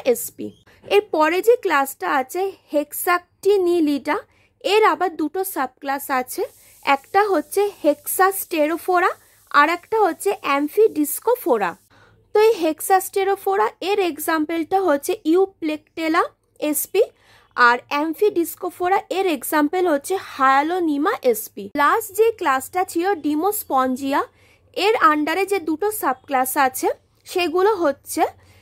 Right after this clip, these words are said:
একটা হচ্ছে টেট্রাকটিনোমরফা, এক্সাম্পল হচ্ছে পোটেরিয়ান এসপি, আর একটা হচ্ছে সেরাকটিনোমরফা, এক্সাম্পল হচ্ছে স্পঞ্জিলা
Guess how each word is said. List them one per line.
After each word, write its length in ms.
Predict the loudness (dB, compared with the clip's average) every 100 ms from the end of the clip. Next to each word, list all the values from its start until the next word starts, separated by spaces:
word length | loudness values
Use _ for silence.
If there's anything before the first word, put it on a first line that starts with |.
| _ -4
একটা 320 | -4 0 0
হচ্ছে 460 | 2 0 -2 -2 -2
টেট্রাকটিনোমরফা, 1600 | 0 -2 -4 -4 -4 -4 -8 -2 2 4 2 2 0 0 -2 -4 -4 _ _ _ _ _
এক্সাম্পল 600 | -4 -2 2 2 2 0
হচ্ছে 420 | 2 -2 -2 -4
পোটেরিয়ান 680 | -4 -2 -2 -2 -2 -2 0
এসপি, 400 | -2 -4 -6 -4 -4 -6 _ _ _
আর 120 | 0 0
একটা 260 | 0 0 0
হচ্ছে 460 | 0 -2 -4 -2
সেরাকটিনোমরফা, 1400 | -2 0 0 0 -2 _ -6 -2 0 0 2 0 0 -2 -4 -6 -12 -2
এক্সাম্পল 600 | -2 0 0 0 2 2 2
হচ্ছে 260 | -2 -2
স্পঞ্জিলা 720 | -4 -2 0 0 0 0 2